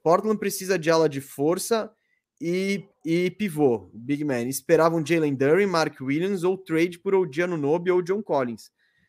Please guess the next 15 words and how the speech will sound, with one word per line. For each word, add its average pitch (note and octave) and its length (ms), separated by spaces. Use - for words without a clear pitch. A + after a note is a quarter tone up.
É, C#3 480
de C3 160
shooting F3 300
guard E3 260
tem F#3+ 200
Hart D#3 420
e G3+ 60
Ingles. C#3 500
O B2 80
Ingles C#3+ 240
é D3+ 60
free F3 200
agent, A#2 320
não C3 160
tem. C3 320